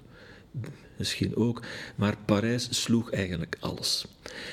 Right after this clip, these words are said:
Als je naar prentkaarten kijkt, naar foto's uit de negentiende eeuw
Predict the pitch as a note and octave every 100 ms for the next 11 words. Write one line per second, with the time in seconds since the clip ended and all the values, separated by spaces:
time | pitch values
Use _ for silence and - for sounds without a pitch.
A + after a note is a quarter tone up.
0 | - - - G2+ G2 B2 C#3 - B2+ B2+
1 | A#2 B2 B2 - G#2 - - D3 D3 C#3+
2 | C3+ - B2+ A2+ - - G2+ A2 A2+ G#2+
3 | G#2+ G#2+ G2+ A2+ A#2+